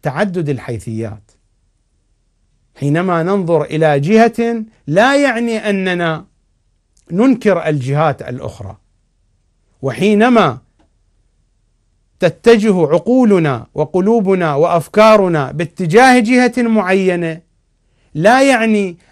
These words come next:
أن هذه العقول والقلوب والأفكار حصرت فقط في هذه الجهة، هناك حيثيات متعددة في هذا الوجود، وهناك مقامات، ولا بد من حفظ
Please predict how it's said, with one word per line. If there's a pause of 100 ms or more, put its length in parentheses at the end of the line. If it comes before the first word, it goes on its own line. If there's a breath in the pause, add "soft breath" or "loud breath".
(100)
أن
هذه
العقول
والقلوب
والأفكار
حصرت
فقط
في
هذه
الجهة، (880)
هناك
حيثيات
متعددة
في
هذا
الوجود، (1160)
وهناك
مقامات، (260)
ولا
بد (240 soft breath)
من
حفظ